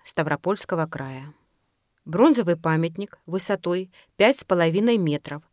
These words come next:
на низком каменном постаменте, установлен на земляной насыпи. Скульптура изображает скачущего на коне Платова. К скульптуре ведут каменные ступени.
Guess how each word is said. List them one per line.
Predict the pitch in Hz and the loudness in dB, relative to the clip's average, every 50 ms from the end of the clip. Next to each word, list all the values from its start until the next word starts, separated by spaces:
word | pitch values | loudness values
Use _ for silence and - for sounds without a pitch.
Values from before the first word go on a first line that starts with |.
| _ _ - - - | _ _ -20 -10 -4
на | 160 160 160 | 0 2 4
низком | 165 170 202 262 240 - - 262 254 | 4 4 4 2 2 0 0 -2 -2
каменном | - - 165 160 170 - 185 185 180 | 0 0 0 0 0 0 -2 -4 -4
постаменте, | - 180 170 - 180 165 156 139 135 135 135 - - - 151 - _ _ _ _ _ _ _ - | -4 -6 -4 -4 -4 -4 -2 -4 -4 -6 -8 -12 -14 -18 -20 -20 _ _ _ _ _ _ _ -6
установлен | - 160 - - 180 165 165 165 175 208 233 247 277 269 247 | -4 -4 -2 0 2 2 4 4 2 2 2 2 2 2 0
на | 202 170 | 0 0
земляной | 160 165 156 147 147 156 170 190 | 0 0 2 2 2 0 0 0
насыпи. | 190 156 139 135 - - - - _ - 151 156 151 _ _ _ _ _ _ _ _ _ _ _ _ _ | 0 -2 -4 -4 -4 -6 -8 -8 _ -18 -18 -18 -20 _ _ _ _ _ _ _ _ _ _ _ _ _
Скульптура | - - - - 180 170 165 - 185 220 262 269 262 | -14 -6 -2 -2 -2 -2 -2 2 6 6 6 6 6
изображает | 254 240 254 208 233 247 247 220 233 240 233 240 233 - | 4 4 4 4 4 2 2 2 0 0 0 -2 -4 -4
скачущего | - - - 160 165 160 - - - - 165 160 151 151 | -4 -2 0 0 0 0 0 0 0 0 -2 -2 -2 -2
на | 151 143 | -4 -4
коне | - 139 139 143 160 190 214 - _ _ | -6 -6 -4 -4 -4 -4 -6 -8 _ _
Платова. | 156 147 135 127 - - 131 131 131 143 139 _ _ _ _ _ _ _ _ _ _ _ _ - - _ _ _ _ | -8 -8 -8 -8 -10 -12 -14 -14 -16 -18 -20 _ _ _ _ _ _ _ _ _ _ _ _ -20 -20 _ _ _ _
К | - | -10
скульптуре | - - - 214 220 226 220 - - 302 349 294 214 | -10 -4 2 4 4 4 4 2 2 2 4 4 2
ведут | 156 160 147 123 170 226 254 - | 2 0 -4 -2 -4 -4 -4 -6
каменные | - _ - 160 165 180 190 208 214 202 202 | -8 _ -2 -2 0 0 0 0 0 0 -2
ступени. | - - - 190 - - 139 139 135 131 131 143 143 | -2 -4 -6 -8 -8 -8 -8 -8 -8 -8 -10 -14 -18